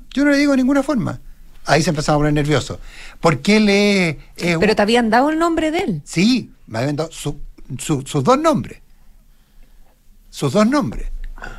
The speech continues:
Speaker 1: Bueno, pero ahí, y ahí saltó otra de las cosas que me hizo dudar más todavía,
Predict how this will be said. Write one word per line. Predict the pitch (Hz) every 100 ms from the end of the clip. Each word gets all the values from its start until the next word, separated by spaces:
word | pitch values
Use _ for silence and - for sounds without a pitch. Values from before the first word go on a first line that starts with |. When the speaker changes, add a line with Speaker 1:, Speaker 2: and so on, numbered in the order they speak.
| - - - -
Speaker 1:
Bueno, | 165 185 127 - -
pero | - 190 196
ahí, | 220 294 320 - -
y | 123
ahí | 123 143
saltó | - 113 - 143
otra | 143 135
de |
las | 113
cosas | - 135 -
que | 123
me | 123
hizo | 127
dudar | 120 127 147
más | 170 175
todavía, | 208 220 285 285